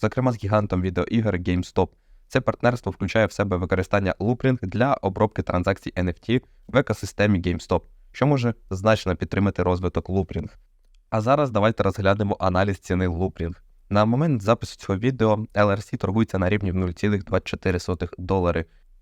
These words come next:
із щоденною втратою в ціні близько на два відсотки. Але на щотижневому графіку токен показує підйом майже на сімнадцять відсотків. Технічний аналіз також підтримує бичачі перспективи Loopring.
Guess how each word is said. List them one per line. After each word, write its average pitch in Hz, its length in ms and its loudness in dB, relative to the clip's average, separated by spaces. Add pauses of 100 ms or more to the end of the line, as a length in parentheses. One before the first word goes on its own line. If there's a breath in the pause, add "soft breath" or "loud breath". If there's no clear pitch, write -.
(200)
із 160 140 -2
щоденною 110 420 2
втратою 104 360 2
в 87 40 -4
ціні 113 280 0
близько 101 360 0
на 90 120 2
два 92 200 2
відсотки. - 540 -4 (320)
Але 127 420 2
на 107 240 0
щотижневому 110 760 0
графіку 117 440 -2
токен 107 360 0
показує 98 440 0
підйом 98 380 -2
майже 92 320 2
на 87 120 0
сімнадцять 90 460 -2
відсотків. 90 500 -2 (400)
Технічний 117 500 0
аналіз 104 280 2
також 98 300 -4
підтримує 98 460 0
бичачі 95 400 -2
перспективи - 640 -2
Loopring. 92 400 -2